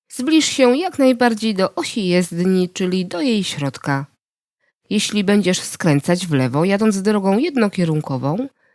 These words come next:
pamiętaj, żeby dojechać do lewej krawędzi jezdni.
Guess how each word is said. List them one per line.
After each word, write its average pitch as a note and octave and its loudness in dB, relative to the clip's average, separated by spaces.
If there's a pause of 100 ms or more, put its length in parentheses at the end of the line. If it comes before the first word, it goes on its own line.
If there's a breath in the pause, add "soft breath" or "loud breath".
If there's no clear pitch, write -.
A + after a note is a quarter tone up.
pamiętaj, D#4+ 4
żeby G#3 2
dojechać F#3+ 2
do E3 2
lewej B3+ 4
krawędzi E3 2
jezdni. C#3+ 0